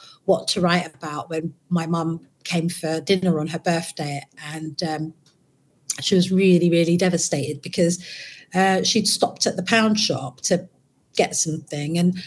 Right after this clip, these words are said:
um, she'd been followed around by the security guard. It made me, it really made me think about that, that experience, because, um, it's, it's literally an experience that, like, uh, uh,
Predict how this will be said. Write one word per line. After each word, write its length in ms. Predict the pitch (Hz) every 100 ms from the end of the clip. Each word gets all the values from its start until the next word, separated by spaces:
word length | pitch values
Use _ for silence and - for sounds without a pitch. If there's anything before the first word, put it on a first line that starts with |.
| - - 180
um, 140 | 190
she'd 200 | 180 240
been 140 | 208
followed 380 | 196 233 220 202
around 360 | 196 202 202 180
by 140 | 196
the 80 | 180
security 580 | - 180 254 254 247 143
guard. 380 | 151 147 151 - - - _ _ -
It 100 | 240
made 260 | 254 294 294
me, 340 | 285 277 - _ _ _ _ _ _ - -
it 100 | 233
really 260 | 311 311
made 240 | 294 302 269
me 160 | 277
think 260 | - 277 262
about 380 | 233 254 247 -
that, 180 | 240 - _
that 160 | - -
experience, 760 | 208 - - 220 220 254 240
because, 680 | - - - - 233 226 -
um, 240 | 226 220 214 - - - - -
it's, 240 | 208 - -
it's 200 | 269 277
literally 440 | 339 - - 233
an 60 | 214
experience 800 | - - - 269 196 165 160 -
that, 260 | 185 170 -
like, 460 | - 190 185 - - _ _ _ _ _
uh, 140 | 226 214
uh, 80 | -